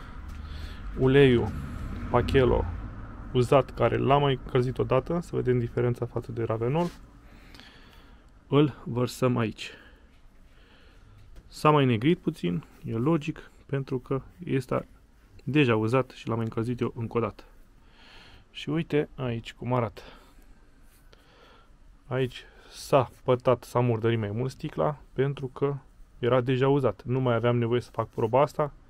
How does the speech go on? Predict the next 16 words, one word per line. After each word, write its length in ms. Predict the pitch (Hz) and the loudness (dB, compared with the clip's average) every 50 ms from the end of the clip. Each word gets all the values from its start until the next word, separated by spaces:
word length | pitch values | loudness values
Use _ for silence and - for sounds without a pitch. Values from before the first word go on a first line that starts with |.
| - - - - - - - - - - - - - - - - | -20 -20 -20 -20 -20 -20 -20 -20 -20 -20 -20 -20 -20 -20 -8 -2
E 80 | 131 | -2
o 40 | 123 | -2
probă 360 | 123 - 131 123 120 127 127 | 0 2 2 2 4 2 2
nebunească, 640 | 127 123 131 127 123 139 156 160 147 127 - - - | 2 2 0 0 2 2 2 2 2 0 0 -6 -14
dacă 180 | - - - - | -14 -14 -12 -8
ai 80 | - 117 | -8 -8
putea 280 | - - - - 123 127 | -8 -6 -2 0 2 2
zice, 260 | 120 117 - - 107 | 2 0 -2 -4 -2
dar 320 | 104 127 131 127 120 - - - - - - - - - | 2 2 2 2 2 -4 -14 -20 -20 -20 -18 -16 -10 -4
eu 160 | 131 139 156 | 2 4 4
am 80 | 165 151 | 4 4
făcut-o 340 | - 143 139 175 151 156 | 4 0 2 2 0 0
ca 140 | 139 - 143 | 2 2 2
demonstrație 840 | 131 127 160 160 156 139 123 - - - 175 180 175 - - 165 160 | 2 4 4 4 4 2 0 0 0 2 2 2 2 2 -2 -4 -4
să 220 | - - - 131 | -4 -2 -2 -2
vezi 380 | 123 123 165 185 185 - - - | 0 2 4 4 4 2 -2 -12